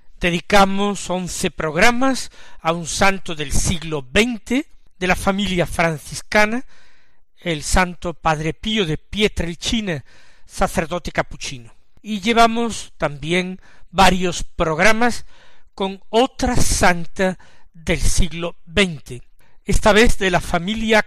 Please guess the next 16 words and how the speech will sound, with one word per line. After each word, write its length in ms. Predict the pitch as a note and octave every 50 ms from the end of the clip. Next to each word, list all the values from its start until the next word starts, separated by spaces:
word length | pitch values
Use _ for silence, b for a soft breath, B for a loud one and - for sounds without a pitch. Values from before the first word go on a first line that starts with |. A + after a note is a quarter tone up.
| - - -
carmelitana 1120 | - G#3 G3 G3 F#3 F#3 F3+ E3+ F3 F#3 F#3 F3+ F3+ E3+ - - D#3+ C#3 A#2+ A2+ G#2 - - - - - - _
y 200 | - G3 F3+ F3
mártir, 600 | E3 E3 F3+ F#3+ F#3+ - - - - - - - - - - - - - - -
Santa 800 | - - - - - F3 D#3+ D#3+ - - - E3 E3 E3+ - -
Edith 460 | - G#3+ A#3 F#3 G3+ F#3+ - - - -
Stein, 680 | - - - - - - A3+ A#3 A#3 A#3+ B3+ C4+ C#4+ - b b b b b b b b
o 100 | b F#3
si 140 | - -
prefieren, 580 | - - - E3 - - G3+ G3 F#3 F#3+ F3+ F3
Santa 480 | - - - G3+ F#3 F3+ E3+ - F#3 F3
Teresa 580 | - - E3 D#3 D#3+ D#3+ - - - F3+ E3+ - - -
Benedicta 720 | - E3 D3 C#3 C3 F#3 G3+ - - - - - F#3 F#3 - b b b b b b b b -
de 80 | G#3
la 80 | F#3 E3
Cruz, 640 | - - - A#2 - - - - - - - - b b b b b b b
mártir 880 | F#3+ F#3 F#3+ G#3+ A#3+ C4+ - - - - - B3+ C4+ C4+ B3+ A#3 G#3+